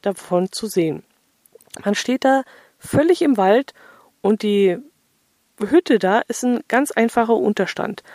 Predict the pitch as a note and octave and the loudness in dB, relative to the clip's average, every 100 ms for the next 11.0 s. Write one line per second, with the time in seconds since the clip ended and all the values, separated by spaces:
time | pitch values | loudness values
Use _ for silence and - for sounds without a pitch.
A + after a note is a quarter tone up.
0 | - - - G3+ G#3+ A3+ A3+ - - D4+ | -20 -10 -2 0 0 -2 -2 -4 2 2
1 | A#3+ G3 - A3+ - - - - F3+ F#3 | 4 2 2 -2 -2 -10 -20 -8 -8 -6
2 | - G3+ A#3+ A#3 - F3 F3 - F#3+ F#3+ | 0 2 4 0 -2 -2 -2 -4 -4 0
3 | F#3 D3 D3 - - D3+ - _ _ _ | 0 0 -8 -8 -10 -12 -14 _ _ _
4 | _ _ _ _ _ - - - - - | _ _ _ _ _ -20 -18 -20 -20 -20
5 | _ - F3+ G3 A3 C#4+ A#3+ F#3+ F3+ G3 | _ -6 2 2 2 2 2 2 2 2
6 | G#3+ - G#3+ - A#3 B3 C#4+ E4 - - | 2 0 -2 -2 0 4 4 2 -4 -20
7 | _ G#3 - A3 G#3+ G3+ G#3 - F#3+ G3 | _ -6 0 2 2 2 -2 -2 -2 -2
8 | F#3+ - A3 B3+ C#4 - F#3+ - A#3+ B3+ | -2 -2 2 2 0 -4 -6 -4 -2 0
9 | A#3+ A#3 - G3+ - F#3+ - C4+ C4 F3 | 0 0 0 -4 -4 -8 -2 -2 0 -2
10 | D#3 E3+ D#3+ E3 D#3+ E3+ D3+ D#3+ D#3+ D3+ | -2 -8 -6 -6 -6 -8 -2 2 2 2